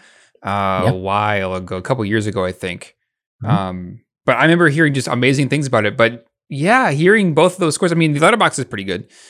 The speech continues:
Speaker 1: I M D B is surprisingly low. I mean, for Denis, I would say. But, uh, what, what does the Metascore look like?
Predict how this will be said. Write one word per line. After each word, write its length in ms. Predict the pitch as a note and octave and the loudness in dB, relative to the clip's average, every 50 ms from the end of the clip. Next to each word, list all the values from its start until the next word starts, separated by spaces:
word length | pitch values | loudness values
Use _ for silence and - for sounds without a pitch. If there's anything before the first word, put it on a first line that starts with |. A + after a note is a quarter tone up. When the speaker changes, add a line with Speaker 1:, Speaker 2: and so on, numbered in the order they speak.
| _ _ _ _ _ | _ _ _ _ _
Speaker 1:
I 120 | - C#3 G3 | 0 0 2
M 100 | B3 B3+ | 2 2
D 80 | B3 | 0
B 180 | D#3+ G3+ A#3 D4 | 0 2 2 2
is 100 | D#4+ - | 2 2
surprisingly 600 | - B2 - - C3+ C3 A#2+ B2 A#2+ A2+ A2 G#2 | -2 -4 -2 0 2 2 2 0 -2 -4 -4 -4
low. 360 | G#2+ G#2+ G#2 G2 G2 G2 G2+ | -2 -2 0 0 -2 -4 -4
I 40 | B2 | -6
mean, 140 | A#2 A2 G#2 | -6 -6 -4
for 140 | - A2+ A2+ | -4 -2 0
Denis, 340 | A#2 A#2 D3 F3+ D#3 A2 | 2 2 2 2 2 0
I 60 | F#2 F2+ | 0 -2
would 140 | F2+ - | -4 -6
say. 320 | - - E2 D#2+ F#2+ - - _ _ _ | -6 -6 -6 -8 -10 -12 -12 _ _ _
But, 480 | D#3 - - E3 E3 D#3 D#3 - _ F3+ | -4 2 4 4 4 4 2 -2 _ 2
uh, 420 | D#3+ D#3 D#3 D#3 D3+ D3 C#3+ C#3+ | 4 4 6 6 6 6 4 2
what, 440 | - - B2+ A2+ D#3+ A3+ - - - _ _ _ _ _ | 0 -6 0 2 2 2 2 -2 -10 _ _ _ _ _
what 200 | - F3+ C#3+ F3+ | -6 0 2 2
does 160 | B3 C4 G#3 E3+ | 4 2 2 2
the 60 | E3+ | 2
Metascore 640 | D3 C3 B2 C3+ F#3 A3+ - - - B2+ A2 G2 | 2 2 2 2 2 2 0 0 -2 -2 -4 -2
look 200 | F#2+ G2 - - | -4 -8 -8 -8
like? 420 | - D#2+ D2 - - - - _ | -10 -10 -10 -12 -14 -18 -20 _